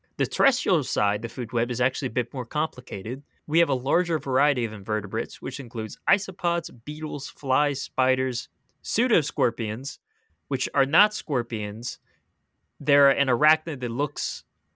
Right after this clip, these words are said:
just like a scorpion that's really tiny with no stinger. Like, less than an eighth of an inch tiny. Millipedes, springtails, and more. The terrestrial wildlife is unique because even though they don't live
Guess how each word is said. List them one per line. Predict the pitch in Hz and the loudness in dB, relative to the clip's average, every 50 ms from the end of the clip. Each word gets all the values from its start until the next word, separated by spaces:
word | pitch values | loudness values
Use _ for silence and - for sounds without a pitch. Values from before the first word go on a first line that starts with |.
| _ _ _ | _ _ _
just | - 170 151 - - | 0 0 0 2 2
like | 143 135 156 - | 2 2 2 2
a | 175 160 | -2 -6
scorpion | - - 180 170 170 170 - 180 180 180 180 175 156 | -4 0 0 0 0 2 -2 -2 -2 -2 -4 -2 -4
that's | 131 120 - - | -4 -4 -4 -8
really | 120 110 127 151 170 170 160 156 | -6 0 0 2 2 2 0 -2
tiny | - - - 156 147 147 147 156 156 156 | -2 -6 -4 -2 -2 -2 -2 -4 -6 -6
with | 143 135 127 120 - | -4 -4 -6 -6 -6
no | 131 127 123 113 | -2 -2 0 0
stinger. | 110 - - - 113 101 98 - - - - _ _ _ _ _ _ _ _ _ _ _ _ _ _ _ _ _ _ _ _ _ _ _ _ _ _ _ _ | 0 -4 -6 -6 -6 -6 -6 -10 -18 -20 -20 _ _ _ _ _ _ _ _ _ _ _ _ _ _ _ _ _ _ _ _ _ _ _ _ _ _ _ _
Like, | - 120 107 101 - _ _ _ _ _ _ _ _ _ _ - | -4 -4 -4 -4 -4 _ _ _ _ _ _ _ _ _ _ -4
less | 151 139 139 143 143 131 - - | -2 0 2 2 2 2 0 -4
than | 147 127 | -4 -4
an | 120 113 - - | -4 -4 -2 -2
eighth | 127 113 - | -2 -2 -2
of | 117 117 | -4 -6
an | 107 104 | -6 -6
inch | 98 92 87 - - | -6 -8 -10 -12 -12
tiny. | - - 98 - - - 143 - _ _ - | -12 -14 -14 -14 -14 -18 -18 -20 _ _ 0
Millipedes, | 175 214 214 196 214 220 208 185 175 160 - - - - | 2 2 2 0 0 0 0 0 0 -2 -4 -8 -8 -8
springtails, | - - - - 156 156 151 139 - 156 143 139 139 127 120 | -10 -12 -2 2 2 2 2 0 0 2 2 4 4 2 0
and | 123 104 98 | -4 -6 -8
more. | 104 - - 135 - _ _ _ _ _ _ _ _ _ _ _ _ _ _ _ _ _ | -10 -12 -12 -16 -16 _ _ _ _ _ _ _ _ _ _ _ _ _ _ _ _ _
The | 147 156 165 | 2 2 2
terrestrial | 156 - - - 185 - 202 - - 285 247 214 160 | 2 0 -2 0 0 2 2 0 0 2 4 4 4
wildlife | 135 135 139 139 139 131 131 131 131 131 - | 4 4 4 6 6 6 4 4 4 2 0
is | - - 135 120 120 | -4 -4 -4 -2 -2
unique | 123 123 123 127 139 139 120 110 113 - _ | -2 -2 -2 -2 2 2 2 2 0 -4 _
because | 135 120 143 135 120 - | -2 0 0 0 0 0
even | - 214 247 262 233 | -2 0 0 2 2
though | 220 196 | 2 4
they | 175 170 143 | 4 2 2
don't | 123 170 170 175 160 - - | 4 4 2 2 2 -6 -10
live | 123 127 139 156 170 160 | -4 0 4 4 4 2